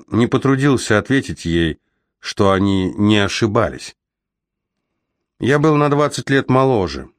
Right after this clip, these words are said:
Врач сидел на табурете из нержавеющей стали на колесиках возле кровати и глубоко вздохнул, прежде чем заговорить. Тихо, как будто тон голоса мог смягчить удар.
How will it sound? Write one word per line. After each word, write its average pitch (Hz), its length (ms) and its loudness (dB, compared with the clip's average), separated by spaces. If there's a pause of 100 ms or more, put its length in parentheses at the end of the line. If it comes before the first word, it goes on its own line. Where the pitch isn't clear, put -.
(340)
Врач 127 360 0
сидел 135 360 0
на 131 140 0
табурете 123 540 0
из 107 120 0
нержавеющей 117 680 0
стали 123 360 0
на 101 200 0
колесиках 113 720 -2 (460)
возле 101 360 0
кровати 110 640 0
и 85 200 0
глубоко 98 520 0
вздохнул, 101 640 0 (320)
прежде 98 340 0
чем 101 240 0
заговорить. 101 680 -2 (760)
Тихо, 104 560 0 (120)
как 85 240 -2
будто 95 400 -2
тон 95 300 0
голоса 98 460 0
мог 85 260 0
смягчить - 500 -4
удар. 92 340 -2